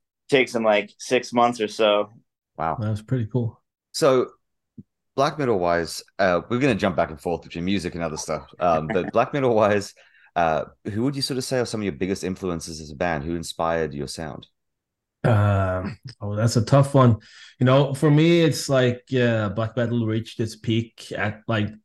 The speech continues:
Speaker 3: the late nineties, maybe early two thousands. So I'm a big fan of, of, uh, the sound from, um, you know, the East album from Enslaved or, um,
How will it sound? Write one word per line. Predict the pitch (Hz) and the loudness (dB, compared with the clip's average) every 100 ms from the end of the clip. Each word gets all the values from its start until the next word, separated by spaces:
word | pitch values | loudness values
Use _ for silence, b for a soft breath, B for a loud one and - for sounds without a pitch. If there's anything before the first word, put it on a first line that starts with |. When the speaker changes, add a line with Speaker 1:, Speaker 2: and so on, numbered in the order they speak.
| - | -8
Speaker 3:
the | 110 117 113 107 110 | -4 0 0 2 2
late | 110 107 110 117 - | 2 2 2 2 0
nineties, | 110 110 107 - 113 110 | 0 0 0 0 0 -2
maybe | 110 104 98 104 104 104 101 | -2 -2 0 0 2 0 -2
early | 110 110 110 110 | -4 -2 -2 -2
two | 117 113 | -2 -2
thousands. | 113 117 117 143 143 - - _ _ | 0 0 0 -2 -2 -6 -20 _ _
So | - 123 | -10 -4
I'm | 113 110 113 | 0 0 0
a | 113 | 0
big | 101 131 139 | 0 0 -2
fan | - 110 107 107 | -2 -2 0 0
of, | 104 - - | -2 -6 -14
of, | - 110 - - | -6 -6 -6 -6
uh, | 113 | -2
the | 107 | 0
sound | 107 - 104 107 107 | -2 -2 0 0 0
from, | 120 107 104 101 101 | 0 0 0 0 -2
um, | 95 92 85 78 107 104 _ - | -2 -4 -6 -10 -12 -18 _ -6
you | 110 | -2
know, | 107 101 | 0 0
the | - | -2
East | 98 - 120 131 - | -6 -4 0 0 2
album | 135 127 123 123 120 | 2 2 2 0 0
from | - 110 110 | -2 -2 -2
Enslaved | 110 - 110 113 120 113 - - | -4 -4 -2 2 0 -2 -8 -10
or, | 110 104 104 | -4 0 0
um, | 104 98 98 92 | 2 0 0 -4